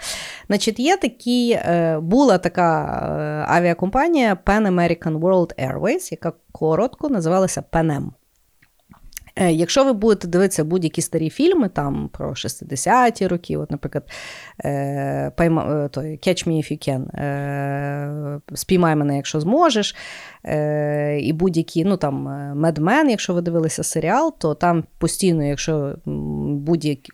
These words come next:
будь-хто кудись летить або показується авіалінія, це завжди показується Pan Am. Pan Am була заснована в тисяча дев'ятсот двадцять сьомому році, і вона була основним і найбільшим авіаперевізником і неофіційним флагманським перевізником С Ш А.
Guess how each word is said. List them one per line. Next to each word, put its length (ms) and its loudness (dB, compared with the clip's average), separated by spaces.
будь-хто 480 2
кудись 400 0
летить 320 -2
або 140 -6
показується 640 -2
авіалінія, 500 -2
це 140 -6
завжди 260 0
показується 600 -6
Pan 200 -4
Am. 140 -4
Pan 80 4
Am 40 4
була 220 4
заснована 440 2
в 40 -6
тисяча 400 -4
дев'ятсот 320 -2
двадцять 240 -6
сьомому 360 -4
році, 340 0
і 280 0
вона 240 0
була 500 -2
основним 500 0
і 40 2
найбільшим 580 0
авіаперевізником 1160 -2
і 260 2
неофіційним 840 0
флагманським 540 -4
перевізником 600 -2
С 120 -6
Ш 200 0
А. 80 -2